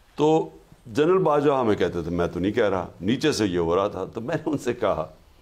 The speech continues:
कि अगर ये एक्सटेंशन का सिलसिला है, सिर्फ एक्सटेंशन है, तो हम आपको दे देते हैं एक्सटेंशन, क्योंकि हम, मैंने उन्हें कहा कि इस वक्त आपने अगर गवर्नमेंट को हटा दिया,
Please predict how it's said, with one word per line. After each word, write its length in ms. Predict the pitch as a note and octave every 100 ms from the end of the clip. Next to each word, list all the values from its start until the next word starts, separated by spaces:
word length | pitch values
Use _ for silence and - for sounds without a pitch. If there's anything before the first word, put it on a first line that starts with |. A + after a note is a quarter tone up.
| _ - - - _ -
कि 60 | D3+
अगर 200 | E3 G#3
ये 80 |
एक्सटेंशन 640 | G3 - - B2 B2 G#3 G#3+
का 160 | F#3+
सिलसिला 460 | - A2+ F2+ G2 F2
है, 300 | D#2+ - -
सिर्फ 340 | - - B2 G#2
एक्सटेंशन 600 | G#2+ - G#2+ G#2+ D#3+ C3+
है, 160 | G2+ - - - -
तो 60 | D3+
हम 180 | G3+
आपको 260 | A#3 A3+ G#3+
दे 140 | C#3+
देते 220 | A#2+ G2+ F#2+
हैं 80 |
एक्सटेंशन, 420 | E2 - C#2+ - - - _ _ _ _ - - _ - - - -
क्योंकि 220 | D3 D#3+
हम, 520 | G3 A2 C3 G3 G3 -
मैंने 220 | A#2 C#3
उन्हें 240 | D#3+ D#3 D3
कहा 220 | A#2+ C3+
कि 140 | D3+
इस 260 | - E3+ -
वक्त 260 | D3+ D3+ C3+
आपने 320 | A#2+ - C3
अगर 200 | A#2 A2
गवर्नमेंट 400 | E2 F2+ G#2 G#2
को 440 | G#2 G2 G2 - _ -
हटा 260 | D#2+ F2 F#2
दिया, 360 | G2+ G2 D2